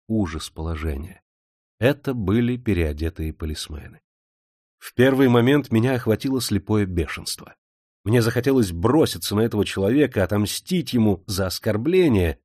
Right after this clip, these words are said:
наносимое его присутствием здесь. К счастью, я вовремя одумался и не совершил опрометчивого поступка.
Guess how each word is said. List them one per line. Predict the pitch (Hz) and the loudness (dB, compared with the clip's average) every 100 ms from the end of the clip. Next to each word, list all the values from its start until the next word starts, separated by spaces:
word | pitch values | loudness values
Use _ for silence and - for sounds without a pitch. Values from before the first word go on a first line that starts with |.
| _ - | _ 0
наносимое | 120 107 - 123 110 107 | 2 2 2 2 4 4
его | 104 113 | 4 4
присутствием | - 117 - 127 - 101 101 | 2 0 0 -2 -2 0 2
здесь. | 98 110 92 - - _ _ _ _ _ _ _ _ | 2 2 2 0 -14 _ _ _ _ _ _ _ _
К | - | -6
счастью, | - 151 123 - 117 | 0 2 0 0 4
я | 113 110 | 4 4
вовремя | 95 110 92 90 87 | 4 2 4 0 0
одумался | 87 131 160 139 - 131 | 0 0 0 0 -2 -2
и | 123 131 | -2 -2
не | 123 | -2
совершил | 120 117 113 - - 107 87 | -2 -2 -4 -4 -2 0 0
опрометчивого | 101 90 80 90 - 90 85 82 | -4 -4 -4 -4 -4 -4 -2 -4
поступка. | 82 82 - 80 - - | -6 -10 -10 -14 -16 -20